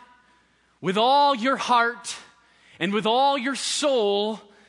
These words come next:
and with all your might." Some have called this the all command. It shows up three times.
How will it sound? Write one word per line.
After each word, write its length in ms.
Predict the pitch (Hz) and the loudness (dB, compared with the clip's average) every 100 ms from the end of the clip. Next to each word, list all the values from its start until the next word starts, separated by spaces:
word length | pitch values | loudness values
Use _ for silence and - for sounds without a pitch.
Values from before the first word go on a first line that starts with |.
| _ _ | _ _
and 120 | - 196 | -6 -4
with 160 | 202 | -4
all 720 | 202 220 233 233 233 233 208 - - | -2 0 0 0 -2 -4 -6 -16 -20
your 200 | - 202 | -8 -4
might." 680 | 208 202 208 202 143 - - - _ _ _ _ _ _ _ _ _ _ _ _ _ | -2 0 0 -2 -6 -12 -14 -16 _ _ _ _ _ _ _ _ _ _ _ _ _
Some 260 | - 254 262 | -10 -4 -4
have 120 | 226 | -4
called 320 | - 254 254 | -2 -2 0
this 200 | 220 240 | -4 -8
the 160 | 254 240 | -10 -6
all 340 | 247 285 285 | 0 0 0
command. 720 | 269 208 196 180 143 107 92 - _ _ _ | -4 -6 -4 -4 -4 -8 -16 -20 _ _ _
It 100 | - | -10
shows 300 | 175 247 240 | -6 -4 -2
up 120 | 247 - | -4 -8
three 360 | - 262 269 | -10 -6 -6
times. 520 | - 262 269 226 180 | -4 -2 0 -2 -4